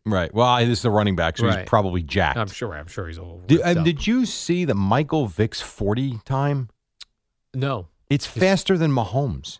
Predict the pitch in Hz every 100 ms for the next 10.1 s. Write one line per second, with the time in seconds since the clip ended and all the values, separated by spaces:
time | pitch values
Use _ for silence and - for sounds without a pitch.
0 | _ 131 - - 156 175 165 160 170 175
1 | 180 196 220 - 151 165 - - 135 135
2 | 127 143 160 170 165 196 240 269 - 180
3 | 139 127 147 170 131 156 123 123 131 151
4 | 156 87 69 71 76 139 - - 156 160
5 | 170 - 170 151 143 120 101 85 85 110
6 | 110 120 117 101 - _ - 120 - 117
7 | 101 92 69 82 80 76 - 104 101 92
8 | 147 139 113 117 107 123 104 95 - -
9 | - 98 90 85 85 82 - 127 107 78